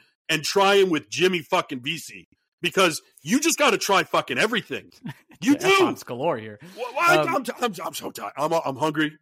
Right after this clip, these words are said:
Speaker 1: I have an eaten, and I'm
Speaker 2: I know.
Speaker 1: fucking tired
Speaker 2: I
Speaker 1: of
Speaker 2: get
Speaker 1: the
Speaker 2: it.
Speaker 1: bullshit going on. But y-, that's what you just have to do. It's not like the last thing La-, Laviolette wants to do is break up Panarin, Trocheck, and Lafreniere. And why would he? It's the one line working.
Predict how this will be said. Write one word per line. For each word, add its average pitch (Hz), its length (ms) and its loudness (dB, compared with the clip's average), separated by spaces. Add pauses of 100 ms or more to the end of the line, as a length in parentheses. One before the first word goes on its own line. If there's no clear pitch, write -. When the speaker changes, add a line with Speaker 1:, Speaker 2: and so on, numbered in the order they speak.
Speaker 1:
I 135 60 -8
have 135 100 -4
an 131 80 -4
eaten, 127 300 -8 (160)
and 127 120 -2
I'm 123 100 -2
Speaker 2:
I 151 40 0
know. 143 80 -2
Speaker 1:
fucking 120 220 -4
tired 117 420 -6 (240)
Speaker 2:
I 123 60 -8
Speaker 1:
of 135 80 -2
Speaker 2:
get 143 60 -2
Speaker 1:
the 123 40 -4
Speaker 2:
it. - 40 -14
Speaker 1:
bullshit 135 340 -4
going 117 220 -4
on. 123 200 -2 (260)
But 160 220 2 (680)
y-, 214 60 -16 (180)
that's 240 240 0
what 233 220 0
you 254 60 -10
just 247 180 -4
have 247 160 0
to 202 60 -12
do. 220 320 -2 (280)
It's 220 160 -2
not 285 220 2
like 262 220 -2 (340)
the 208 80 4
last 254 360 4
thing 294 240 0
La-, 202 260 4 (200)
Laviolette 190 560 4
wants 165 280 2
to 143 40 -10
do 143 140 0
is 131 100 -6
break 147 280 0
up 143 160 -4
Panarin, 147 500 -2
Trocheck, 139 540 -2
and 131 80 -6
Lafreniere. 117 540 -4 (100)
And 120 140 -10
why 151 200 0
would 165 240 0
he? 175 220 -2
It's 151 160 -12
the 143 80 -8
one 156 240 -2
line 147 240 -2
working. 135 400 -6